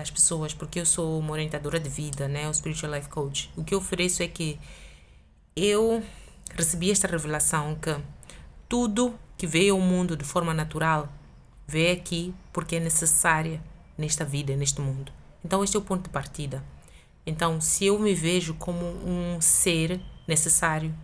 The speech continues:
tanto quanto o mar, que veio aqui, ninguém obrigou o mar a vir, né? Veio de forma natural. As montanhas, os animais na floresta,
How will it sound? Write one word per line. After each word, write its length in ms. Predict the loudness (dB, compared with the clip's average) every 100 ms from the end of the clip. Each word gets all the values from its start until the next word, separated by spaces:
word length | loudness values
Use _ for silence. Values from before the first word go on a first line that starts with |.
| -16 -4
tanto 260 | -2 -2 -4
quanto 380 | -6 -6 -6 -10
o 200 | -6 -2
mar, 380 | 2 4 4 0 -10 -18 -20 -20 -20 _ -20 -8
que 100 | -4
veio 360 | 0 2 4 2
aqui, 540 | -2 -2 -2 -2 -4 -2
ninguém 240 | 2 4
obrigou 400 | 4 2 0 0
o 40 | 0
mar 160 | 0
a 40 | -2
vir, 300 | -4 -6 -8 -14 -14
né? 120 | -8 -4
Veio 160 | -4
de 80 | -4
forma 240 | -2 0
natural. 420 | -2 -4 -4 -6 -6 -14 -10 -4
As 120 | -2
montanhas, 960 | 0 0 0 2 0 -2 -4 -6 -8 -10 -18 -20 -20 -20 -20 -18 -12
os 160 | -4 0
animais 640 | 2 4 4 4 2 0
na 100 | -2
floresta, 680 | -2 0 2 2 0 -8 -10